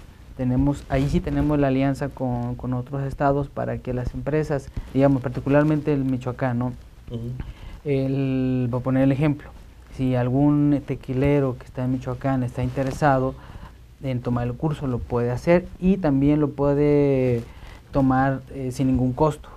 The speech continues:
Speaker 1: por la alianza que tenemos nosotros con, con el gobierno de Michoacán.
Speaker 2: ¿Y ese, y esa beca que tú mencionas, en dónde la tienen que tramitar? ¿Contigo?
Speaker 1: En yo exporto punto m x,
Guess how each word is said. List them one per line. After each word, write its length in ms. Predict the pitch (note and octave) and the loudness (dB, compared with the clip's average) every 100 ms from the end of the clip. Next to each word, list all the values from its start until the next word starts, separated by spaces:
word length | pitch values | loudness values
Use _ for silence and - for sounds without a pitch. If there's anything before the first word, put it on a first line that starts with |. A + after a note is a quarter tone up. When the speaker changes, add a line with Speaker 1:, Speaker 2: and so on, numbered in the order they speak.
| - | -6
Speaker 1:
por 140 | C3 B2 | -2 0
la 100 | B2 | 2
alianza 380 | C3 C#3 C#3 | 2 0 0
que 100 | D3+ | -4
tenemos 400 | D3 B2+ B2 B2+ | -4 -4 -2 -2
nosotros 520 | C3 B2 C3+ B2+ B2 - | -2 -4 -6 -6 -10 -10
con, 480 | B2+ A#2+ A2+ A2+ | -8 -6 -6 -6
con 160 | A2+ A#2 | -6 -6
el 60 | A#2 | -4
gobierno 420 | A#2 A#2 A#2 A#2 | -2 -2 -2 -2
de 120 | A2+ | -2
Michoacán. 500 | A2+ A2+ A#2+ D3+ B2+ | -4 -6 -4 -4 -4
Speaker 2:
¿Y 160 | C3 D3+ | -6 -6
ese, 260 | D3 E3 B2 | -6 -6 -6
y 160 | C3 | -6
esa 480 | D3+ E3+ D#3+ C3+ B2 | -4 -2 0 -2 -2
beca 260 | A#2+ C#3 C3+ B2+ | -2 -2 -4 -12
que 80 | B2 | -10
tú 120 | C3+ | -8
mencionas, 720 | C#3+ B2+ C3+ C#3+ C3+ - - | -8 -8 -8 -8 -8 -10 -10
en 120 | B2 B2 | -6 -4
dónde 180 | C3+ | 0
la 100 | B2 | 0
tienen 180 | B2 C3 | 0 -6
que 100 | C#3 | -8
tramitar? 500 | C3 B2 A#2+ B2+ B2 | -6 -6 -2 -2 -2
¿Contigo? 260 | - A#2 F3 | -8 -2 2
Speaker 1:
En 400 | E3 D3+ D3 C#3 C3 | 4 4 2 -2 4
yo 120 | F#3 | 6
exporto 460 | F#3+ F#3 G3+ F#3+ F#3 | 6 2 2 2 0
punto 340 | F#3 F#3 F3 | 0 0 0
m 160 | E3+ E3+ | 0 -2
x, 460 | F3 A3+ C4 - | -4 -8 -8 -14